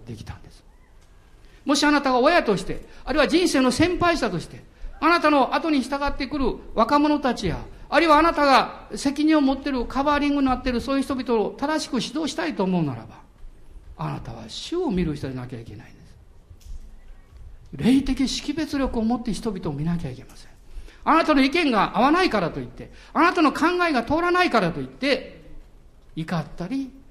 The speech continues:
怒鳴ったり、周りに対してイライラしたり、そういうことは何の益ももたらしません。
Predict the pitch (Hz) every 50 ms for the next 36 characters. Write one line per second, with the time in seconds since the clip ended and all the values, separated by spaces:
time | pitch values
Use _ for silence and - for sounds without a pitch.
0 | - - - 156 165 208 220 220 214 - - 190 202 247 285 277 214 - - -
1 | - - - - - - 151 180 208 214 220 220 220 208 220 233 233 233 233 233
2 | 214 220 302 320 311 285 254 254 - 269 240 240 269 277 285 - - - - -
3 | - - - - - - - - - - 131 135 160 175 180 190 185 180 160 165
4 | 143 135 127 120 123 135 110 - 220 247 262 262 269 277 269 - 196 160 131 120
5 | 127 127 131 120 117 101 - - - - - -